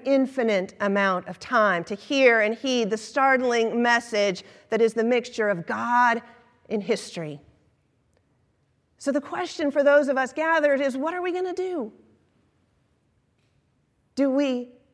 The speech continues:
jump out of bed in anticipation? Or do we put a do not disturb sign on our door?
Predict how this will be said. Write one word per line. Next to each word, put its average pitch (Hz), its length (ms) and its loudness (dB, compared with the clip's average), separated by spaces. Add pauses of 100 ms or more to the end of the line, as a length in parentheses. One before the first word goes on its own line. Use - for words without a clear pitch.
(480)
jump 285 260 -6
out 285 180 -6
of 247 100 -4 (380)
bed 277 320 0
in 247 80 -4
anticipation? 285 960 -8 (1800)
Or 247 100 -2
do 254 120 0
we 262 100 -2
put 269 180 -2
a 247 60 4
do 240 200 0
not 247 280 0
disturb 233 460 -2
sign 175 580 -8
on 175 120 -6
our 165 120 -6
door? 151 320 -12